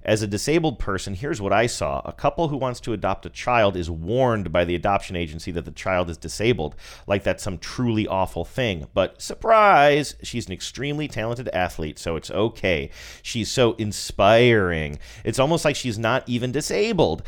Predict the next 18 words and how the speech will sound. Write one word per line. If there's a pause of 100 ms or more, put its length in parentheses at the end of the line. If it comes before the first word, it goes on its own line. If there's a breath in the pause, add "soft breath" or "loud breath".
(140 loud breath)
I
thought
it
was
really
ableist
and
gross.
I'm
not
trying
to
take
away
anything
from
the
athlete